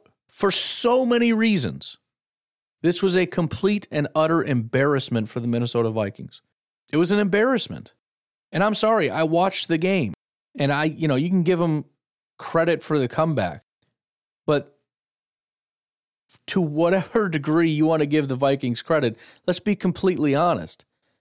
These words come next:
This was at least ninety percent a Colts collapse. How many freaking times can you leave Justin Jefferson wide open? That's the entire, that is this entire team. The defense is not good. The special teams is not good.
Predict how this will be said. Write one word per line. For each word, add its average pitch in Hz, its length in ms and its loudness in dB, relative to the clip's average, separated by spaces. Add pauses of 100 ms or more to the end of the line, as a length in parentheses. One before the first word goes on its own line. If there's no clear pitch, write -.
(400)
This 190 180 0
was 180 140 2
at 165 100 0
least 170 420 0
ninety 147 460 0
percent 139 480 -2
a 131 80 -2
Colts 135 420 -2
collapse. 135 680 -2 (420)
How 185 160 0
many 220 200 4
freaking 202 520 0
times 175 500 0
can 147 160 -4
you 156 120 0
leave 147 320 0
Justin 147 420 0
Jefferson 143 500 0
wide 127 220 4
open? 165 280 -2 (200)
That's 185 180 0
the 240 140 2
entire, 220 480 0
that 269 180 2
is 320 180 0
this 247 200 -2
entire 208 420 0
team. 135 360 -2 (260)
The 165 80 -2
defense 226 540 0
is 170 120 -2
not 135 300 0
good. 92 260 -8 (240)
The 175 80 0
special 226 420 0
teams 196 300 0
is 160 160 0
not 135 280 0
good. 95 280 -6